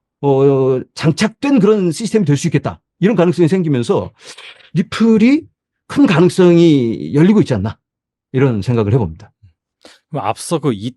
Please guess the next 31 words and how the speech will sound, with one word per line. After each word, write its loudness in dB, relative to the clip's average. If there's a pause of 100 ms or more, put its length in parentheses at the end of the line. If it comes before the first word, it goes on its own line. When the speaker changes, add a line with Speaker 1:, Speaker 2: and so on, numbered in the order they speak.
Speaker 2:
달러 -4
지지선 -8
붕괴 -4
가능성과 -8
또 -12
연계를 -6
해보면은 -6
사실 -6
뭐 -2
관세라든지 -4
Speaker 1:
음. -10
Speaker 2:
정말 -4
또 -12
경기 -6
침체가 -8
세게 -6
온다든지 -4
그러면은 -4 (220)
뭐 -14
단기적으로는 -2
그 -6
지지선을 -6
하향 -8
이탈할 -8
수 -14
있지만은 -8 (280)
방금 -6
말씀하신 -8
그 -8
다양한 -6
호재들, -4